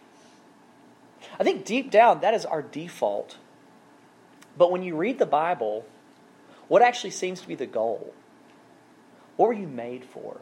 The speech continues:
It talks about joy, it talks about love, it talks about peace. That's not just that would it be in you, that that's there. But it actually talks that, about that, that stuff is actually in God. That he gives that to you and meets you in that.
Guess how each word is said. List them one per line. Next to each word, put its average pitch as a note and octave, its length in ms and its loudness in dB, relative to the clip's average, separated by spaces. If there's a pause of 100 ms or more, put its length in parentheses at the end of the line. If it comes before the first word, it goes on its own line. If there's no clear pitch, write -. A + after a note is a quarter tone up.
(840)
It D#3+ 80 -12
talks E3 180 8
about C3 200 0
joy, D3 500 0
it - 200 -20
talks - 140 -12
about - 200 -4
love, C3 380 4
it - 60 -16
talks - 140 -20
about - 240 -6
peace. D3+ 460 -12
That's E3 200 4
not G3 100 -2
just E3 280 -8
that D3+ 120 6
would D3 200 -2
it D#3 180 -2
be F3+ 160 0
in C#3 140 -2
you, D#3+ 440 -6
that D3 60 -10
that's - 200 2
there. G3+ 420 0 (560)
But - 60 -2
it - 20 4
actually B3 180 2
talks B3+ 200 2
that, - 280 -4 (320)
about F#3+ 200 -2
that, F3+ 100 -6
that F3+ 140 2
stuff F3+ 140 4
is D#3+ 80 0
actually D#3+ 280 -4
in B2+ 120 -12
God. C3 520 -8 (1300)
That B2 80 -12
he A#2+ 60 -10
gives D#3+ 340 -2
that - 200 -4
to - 80 -12
you G#2+ 160 -12
and A2 160 -16
meets F#3 300 -10
you A#2 100 -8
in G2+ 120 -16
that. - 420 -18